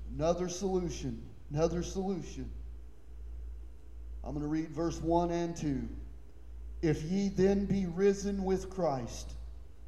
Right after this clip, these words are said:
seek those things which are above,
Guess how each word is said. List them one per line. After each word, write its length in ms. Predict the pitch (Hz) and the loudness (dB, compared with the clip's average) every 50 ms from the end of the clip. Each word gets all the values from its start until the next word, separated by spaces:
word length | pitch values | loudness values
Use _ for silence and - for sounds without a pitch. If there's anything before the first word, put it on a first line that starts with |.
| - - - | -10 -10 -8
seek 480 | - - - - 190 185 175 180 - - | -6 -4 -2 0 0 0 -2 -2 -4 0
those 360 | 170 175 180 175 175 170 - | 4 4 6 6 4 2 0
things 420 | - 202 180 151 135 135 131 - | -4 -4 -4 -4 -4 -6 -4 0
which 220 | - 143 139 - 160 | 0 0 0 0 0
are 160 | 143 139 139 | -2 0 -2
above, 580 | 143 131 - 147 147 139 131 120 113 107 - | -2 0 2 2 2 2 2 0 -2 -4 -8